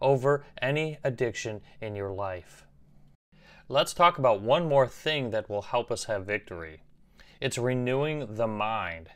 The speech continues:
This is important. The battle for self-control and the battle with temptation take place in the mind. Romans twelve two and Ephesians four twenty through, twenty-two through twenty-four speak to the renewal of the mind, or the thinking.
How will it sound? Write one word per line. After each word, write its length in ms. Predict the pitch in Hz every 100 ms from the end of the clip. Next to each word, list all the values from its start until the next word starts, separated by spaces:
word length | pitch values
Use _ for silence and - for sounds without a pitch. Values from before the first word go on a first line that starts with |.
| -
This 240 | 123 143
is 100 | 170
important. 680 | 160 135 160 160 - 87 - - - -
The 100 | 131
battle 400 | 120 131 139 185
for 180 | - 143
self-control 1080 | - 151 147 139 135 120 - 147 127 104 107
and 120 | 113
the 80 | 110
battle 380 | 120 131 156 143
with 160 | 131
temptation 720 | - 117 107 - 147 147 101 95 - - -
take 280 | 139 131
place 360 | - 131 135 135
in 100 | 135
the 60 | 117
mind. 600 | 110 117 117 95 82 76 - _ - - - -
Romans 340 | 127 139 123 -
twelve 480 | - 135 127 110
two 300 | - 147 143
and 100 | 135
Ephesians 500 | 104 - 131 117 110
four 600 | - - 135 135 117 120 - - -
twenty 320 | - 147 143
through, 280 | 127 139 127 - _ _
twenty-two 560 | - 170 170 123 - 175
through 160 | - 123
twenty-four 720 | - 139 - 170 175 120 123 - -
speak 420 | - - - 175
to 120 | - 151
the 100 | 117
renewal 440 | 107 107 110 104
of 140 | 101
the 80 | 101
mind, 480 | 92 92 87 82 82 - -
or 180 | 117 107
the 80 | 101
thinking. 600 | - - 113 - 90 82